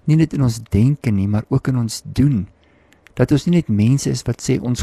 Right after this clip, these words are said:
glo, maar ons het nie die werke wat die geloof ondersteun nie. Ons glo in Jesus, ons glo,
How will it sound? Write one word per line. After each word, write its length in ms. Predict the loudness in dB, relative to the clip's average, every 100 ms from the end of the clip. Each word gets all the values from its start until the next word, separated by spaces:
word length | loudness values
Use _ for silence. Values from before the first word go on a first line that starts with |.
| -6
glo, 260 | -2 0 2
maar 240 | 0 -2
ons 240 | -2 -4 -4
het 160 | -6
nie 60 | -4
die 120 | -4 -2
werke 460 | -2 0 0 0 0 -4 -20 -20 _
wat 140 | 0 0
die 120 | 0
geloof 580 | -2 -2 2 4 2 0
ondersteun 640 | -4 -4 -6 -6 -6 -4
nie. 140 | -6 -12 _ _ _ _ _ _ 0
Ons 160 | 0 2
glo 320 | -4 2 2 2
in 160 | 0
Jesus, 480 | 0 -2 -4 -8 -8
ons 240 | -6 -6 -6
glo, 320 | -2 2 4